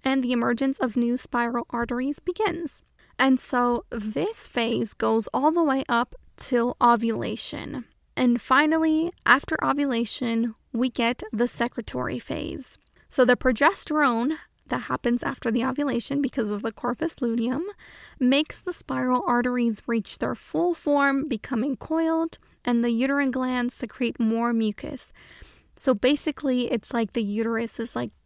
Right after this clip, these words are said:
"Ta-da! I'm done. I'm brand new and shiny, just waiting for this new fertilized egg to begin pregnancy, and I'm completely ready to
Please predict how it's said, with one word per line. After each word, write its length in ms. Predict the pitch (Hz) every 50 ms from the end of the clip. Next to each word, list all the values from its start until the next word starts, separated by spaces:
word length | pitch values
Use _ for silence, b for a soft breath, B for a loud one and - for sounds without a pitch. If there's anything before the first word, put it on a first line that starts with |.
| _
"Ta-da! 640 | - 427 440 466 466 453 440 440 427 415 415 415 403 - -
I'm 260 | - 370 381 381 330
done. 500 | - 311 330 339 330 320 311 277 262 240 415 -
I'm 440 | 254 254 262 269 269 269 262 240 -
brand 520 | 214 - 226 220 233 262 294 330 339 339
new 320 | 302 302 294 294 294 294 339 -
and 180 | 240 226 233 -
shiny, 560 | - - 262 262 262 262 262 262 262 269 B B B B B B B B
just 320 | - - 254 254 - - -
waiting 760 | 220 202 202 202 226 247 294 330 330 320 311 311 302 294 302 B B B B B B B B
for 400 | - - - - - 226 226 233
this 500 | 202 220 226 233 - - - - - - _ _ -
new 600 | 254 233 240 269 311 330 339 339 339 339 339 - - - _ _
fertilized 800 | - - - - 285 311 320 339 330 320 311 302 302 277 - - -
egg 500 | - 254 247 240 233 233 226 208 - - - - _ _
to 280 | - - - 240 233 214
begin 440 | 202 - - - - 269 285 294 302
pregnancy, 800 | - - 240 226 220 214 208 226 - - - - 262 - - - -
and 320 | - - 233 233 233 - -
I'm 320 | - - 240 240 240 240
completely 540 | - - 233 233 - 339 339 466 381 302 302
ready 420 | 311 311 311 311 320 330 349 359 - -
to 380 | - - 262 226 247 240 233